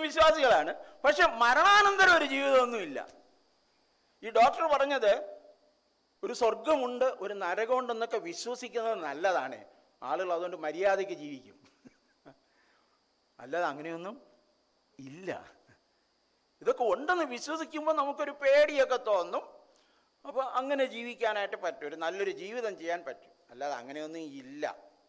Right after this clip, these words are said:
ഈ സദൂക്കർ, ഇന്ന് ഒരുപാട് സദൂക്കന്മാർ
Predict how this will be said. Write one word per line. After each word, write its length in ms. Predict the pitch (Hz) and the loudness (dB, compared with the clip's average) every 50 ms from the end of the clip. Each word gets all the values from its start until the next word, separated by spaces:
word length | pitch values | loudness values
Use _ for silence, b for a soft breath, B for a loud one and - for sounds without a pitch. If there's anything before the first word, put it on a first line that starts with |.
| _ _ _ _ _ _ _ _ _ _ _ _ _ _ _ _ _ _ _ _ _ _ _ _ _ _ _ _ _ _ _ _ _ _ _ | _ _ _ _ _ _ _ _ _ _ _ _ _ _ _ _ _ _ _ _ _ _ _ _ _ _ _ _ _ _ _ _ _ _ _
ഈ 120 | - 147 175 196 185 - - | -16 -14 -12 -12 -12 -6 -6
സദൂക്കർ, 440 | 160 156 180 220 226 - 247 226 220 190 - - - - - _ _ _ _ _ _ _ _ _ _ _ _ _ _ _ | -6 -4 -4 -6 -4 -2 0 0 0 -2 -4 -8 -16 -20 -20 _ _ _ _ _ _ _ _ _ _ _ _ _ _ _
ഇന്ന് 160 | 165 165 185 170 | -16 -12 -8 -6
ഒരുപാട് 760 | 170 196 196 208 214 214 220 226 226 233 233 233 240 240 226 214 - | -2 0 2 4 4 4 4 4 4 4 4 2 2 0 0 -2 0
സദൂക്കന്മാർ 760 | 185 170 180 208 220 220 - 220 208 208 208 208 208 214 208 | -2 -2 -2 -4 -8 -4 -4 -4 -2 0 2 2 4 4 2